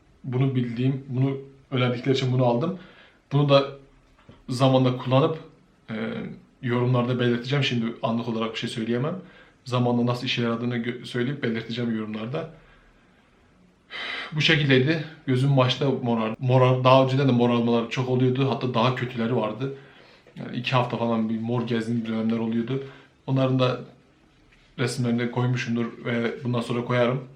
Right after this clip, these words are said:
ekrana falan. İnşallah yararlı bir video olmuştur. S-, dediğim gibi sadece tecrübelerimden dayanarak bunları anlattım.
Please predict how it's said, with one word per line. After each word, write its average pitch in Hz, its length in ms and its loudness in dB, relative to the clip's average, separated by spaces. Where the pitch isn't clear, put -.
ekrana 113 320 -4
falan. 156 320 -2
İnşallah 143 420 4
yararlı 139 380 6
bir 151 60 0
video 131 180 6
olmuştur. 123 480 0
S-, - 200 -16
dediğim 135 260 4
gibi 117 280 -2
sadece 135 300 2
tecrübelerimden 131 680 4
dayanarak 120 600 2
bunları 113 240 -2
anlattım. 117 460 -6